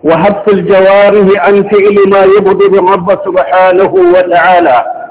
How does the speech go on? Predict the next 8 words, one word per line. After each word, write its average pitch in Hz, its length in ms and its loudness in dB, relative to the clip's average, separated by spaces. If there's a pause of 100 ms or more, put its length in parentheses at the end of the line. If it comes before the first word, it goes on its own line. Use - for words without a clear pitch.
(180)
ذكر 139 400 -2
ذلك 135 420 0
ابن 135 360 -2
القيم 131 460 -2
الجوزية 127 800 -2
في 143 80 -2
مدارك 135 600 -2
السالكين. 117 880 -6